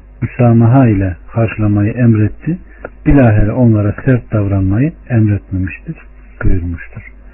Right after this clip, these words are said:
Burada ayet umumen de bizlere af yolunu tutmamızı, iyiliği emretmemizi ve cahillerden yüz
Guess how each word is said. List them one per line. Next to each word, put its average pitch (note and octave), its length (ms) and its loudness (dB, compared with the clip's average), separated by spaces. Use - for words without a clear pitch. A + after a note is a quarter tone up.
Burada D3 460 2
ayet C3+ 460 4
umumen A2+ 580 4
de D#3+ 180 -6
bizlere G#2 500 -4
af C3+ 260 0
yolunu G#2+ 260 2
tutmamızı, G2 760 -6
iyiliği A2+ 580 2
emretmemizi G#2 880 0
ve A2 180 -2
cahillerden G2+ 800 0
yüz A#2+ 140 0